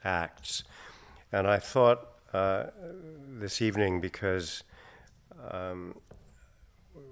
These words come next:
we are here in the presence of, uh, those who are engaged in the first act, as well as those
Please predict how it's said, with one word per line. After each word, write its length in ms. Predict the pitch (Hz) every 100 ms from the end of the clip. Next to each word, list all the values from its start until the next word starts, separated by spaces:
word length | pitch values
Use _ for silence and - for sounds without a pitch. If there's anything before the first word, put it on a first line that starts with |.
| 117
we 200 | 98 95
are 220 | 95 95
here 320 | 95 - 107 101
in 120 | 92
the 40 |
presence 540 | - 107 98 92 - 90
of, 280 | 82 76 - - - - - _ _ - 117
uh, 420 | - - 50 50 - - _ _ _ _ _ - _ - -
those 440 | 110 98 98 95 -
who 240 | 95 92 -
are 300 | 92 101 110
engaged 720 | 92 90 92 101 98 87 87
in 80 | 85
the 60 |
first 400 | - 87 85 -
act, 400 | 85 82 - - - - - - -
as 240 | 85 85 -
well 240 | 87 87
as 200 | 82 -
those 480 | 87 82 82 78